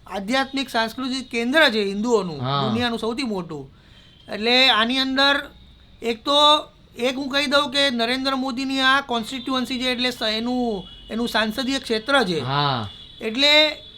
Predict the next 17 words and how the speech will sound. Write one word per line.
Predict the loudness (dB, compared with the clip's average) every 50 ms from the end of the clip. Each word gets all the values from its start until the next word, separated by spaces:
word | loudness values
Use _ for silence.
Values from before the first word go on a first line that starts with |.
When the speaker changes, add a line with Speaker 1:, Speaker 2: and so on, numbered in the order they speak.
| -20 -14 -6
Speaker 1:
એણે | -4 0 2 2 2
પણ | 4 4 2 2
ઉપરથી | 2 2 2 0 0 0 -2 -4
ટકોર | -4 -4 -2 0 -2 -2
કરી | -2 -4 -4 -2
છે | -4 -2
કે | -2 -2
ભાઈ | 2 2 2 2 2 -2 -6 -6 -6
તમે, | -4 -2 -2 0 0 0 -2 -4 -6 -12 -20 -20 -20 -20 -20 -20 -20 -20 -20 -14 -8
અ, | -4 -2 -2 -2 -2
જે | -2 0 2 2 2
રીતનું | 2 -2 -2 0 0
અહીંયા | 2 4 4 4
વ્યવસ્થા | 6 6 4 6 4 4 4 2 0 0
છે | 2 0
એને | -2 -2 -4
થોડીક | -4 -2 -2 -2 -2 -4